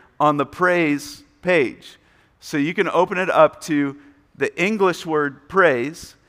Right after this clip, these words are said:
and it'll show you everywhere in, in this translation that the word praise shows up. Here's the book of Psalms, starting here,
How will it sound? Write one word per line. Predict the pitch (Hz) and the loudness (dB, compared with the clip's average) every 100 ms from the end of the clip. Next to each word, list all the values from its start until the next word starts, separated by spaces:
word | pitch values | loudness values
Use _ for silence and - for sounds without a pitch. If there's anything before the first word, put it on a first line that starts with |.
| _ _ - | _ _ -6
and | 147 151 | -2 0
it'll | 165 185 | 0 0
show | - 165 | 0 0
you | 151 151 165 - | 0 0 -2 -2
everywhere | 143 143 175 160 143 139 147 - _ - | -2 0 -2 0 2 2 0 -8 _ -12
in, | 143 135 131 127 151 | -6 -4 -6 -8 -6
in | 143 | -4
this | 135 - | -4 -6
translation | 170 147 131 147 139 - 135 | -4 -4 -2 -2 -2 -4 -8
that | 123 | -8
the | 135 | -6
word | 123 127 120 | -6 -6 -2
praise | 170 170 123 123 | 2 2 0 -4
shows | - 127 127 160 | -8 -6 -4 2
up. | 165 107 - _ _ _ _ _ _ _ _ _ _ | 2 2 -8 _ _ _ _ _ _ _ _ _ _
Here's | - 190 214 226 | 2 6 6 4
the | - | -4
book | 147 165 160 | -2 -2 -2
of | 131 | -6
Psalms, | 220 202 160 165 | -2 0 0 -2
starting | - 165 156 151 | 0 0 2 -2
here, | 190 165 156 170 | 0 0 0 -2